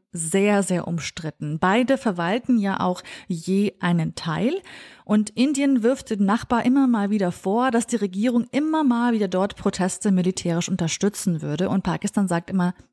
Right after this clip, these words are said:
„Nein, tun wir nicht.“ Aber die beiden Nuklearmächte, die haben eben zwischen neunzehnhundertsiebenundvierzig und neunundneunzig mehrmals Krieg um die Region geführt. Und,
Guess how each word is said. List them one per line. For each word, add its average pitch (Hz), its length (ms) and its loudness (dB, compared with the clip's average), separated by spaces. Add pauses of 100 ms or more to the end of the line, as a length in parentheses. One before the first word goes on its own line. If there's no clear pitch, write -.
(160)
„Nein, 170 340 4 (140)
tun 208 180 4
wir 165 80 0
nicht.“ 226 360 0 (420)
Aber 202 440 2
die 208 200 0
beiden 269 360 2
Nuklearmächte, 247 800 0
die 233 160 0
haben 214 280 0
eben 214 360 0 (300)
zwischen 269 560 0
neunzehnhundertsiebenundvierzig 226 1300 0
und 190 80 0
neunundneunzig 202 640 0
mehrmals 233 720 2 (160)
Krieg - 460 -2
um 208 200 4
die 196 120 0
Region 175 440 0
geführt. 180 520 -2 (280)
Und, - 380 0